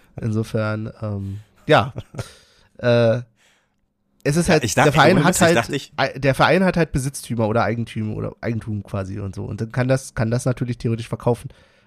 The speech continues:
Speaker 1: Ähm, der, der Verein kann, weiß ich nicht, den Stadionnamen verkaufen. Der Verein kann sagen, er verkauft die Rechte am Merchandise. Der Verein kann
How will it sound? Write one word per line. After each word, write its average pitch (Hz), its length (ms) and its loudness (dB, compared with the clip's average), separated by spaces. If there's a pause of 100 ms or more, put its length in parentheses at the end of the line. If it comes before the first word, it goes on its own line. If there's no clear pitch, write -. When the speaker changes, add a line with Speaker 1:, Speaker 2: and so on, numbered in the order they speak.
(100)
Speaker 1:
Ähm, 101 360 -2
der, 104 260 -6
der 113 280 -4
Verein 117 360 -2
kann, 110 360 -2 (440)
weiß 120 120 0
ich 117 40 2
nicht, 110 140 -2
den 117 100 -4
Stadionnamen 113 540 2
verkaufen. 104 500 -8
Der 104 140 -4
Verein 113 400 -4
kann 120 300 0
sagen, 117 360 0
er 110 140 -2
verkauft 117 500 -2
die 117 80 -2
Rechte 113 360 -4
am 110 180 -2
Merchandise. 107 720 -4 (440)
Der 113 120 0
Verein 110 420 -2
kann 110 500 -4